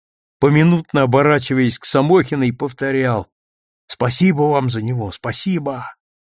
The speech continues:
И неудержимо радовался: «Нет, каков сын-то у меня!» Марья Власьевна улыбалась, кивала головой, но руки ее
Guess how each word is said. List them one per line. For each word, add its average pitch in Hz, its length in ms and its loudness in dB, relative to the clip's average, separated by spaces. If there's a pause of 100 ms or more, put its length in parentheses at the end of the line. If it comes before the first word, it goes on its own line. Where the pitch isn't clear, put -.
(300)
И 143 100 4
неудержимо 160 760 4
радовался: 131 760 0
«Нет, 156 440 2
каков 190 520 0
сын-то 277 720 2
у 262 180 0
меня!» 214 600 2 (680)
Марья 113 340 2
Власьевна 127 580 0
улыбалась, 120 720 -2 (380)
кивала 156 420 0
головой, 127 640 -2 (680)
но 113 120 0
руки 151 300 -2
ее 104 460 -4